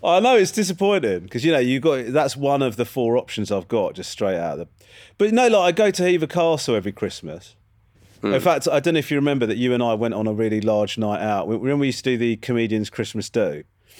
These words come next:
Speaker 2: Yes.
Speaker 1: you and I were out till, I don't know how much detail you want me to go into, but we were out till six in the morning, something like that. I've got a
Speaker 2: Mm.
Speaker 1: vague recollection of trying to get an Uber from Oxford Street at six in the morning.
Speaker 2: <laughs>
Speaker 1: I got home at seven thirty, about eight o'clock maybe.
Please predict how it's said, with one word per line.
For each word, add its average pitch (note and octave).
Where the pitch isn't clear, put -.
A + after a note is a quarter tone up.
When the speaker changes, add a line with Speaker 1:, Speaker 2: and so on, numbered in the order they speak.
Speaker 2:
Yes. G#2+
Speaker 1:
you C3
and B2
I A#2
were A2
out G#2+
till, F#2+
I A2
don't C3
know A2
how G2+
much F#2
detail F#2+
you F2+
want E2+
me F2
to -
go G2
into, G2
but F2+
we B2
were C3+
out C#3+
till A#2
six -
in G#2
the G2
morning, F2
something F2
like F2
that. -
I've A#2
got A2+
a G#2+
Speaker 2:
Mm. -
Speaker 1:
vague D3
recollection A#2+
of G#2
trying A#2
to G#2+
get G2+
an G#2+
Uber G#2
from G#2
Oxford -
Street F2+
at F2+
six -
in F#2+
the F#2+
morning. F2
Speaker 2:
<laughs> -
Speaker 1:
I B2
got C#3+
home B2+
at A2+
seven A2
thirty, G#2
about F3+
eight D#3
o'clock C#3+
maybe. D#2+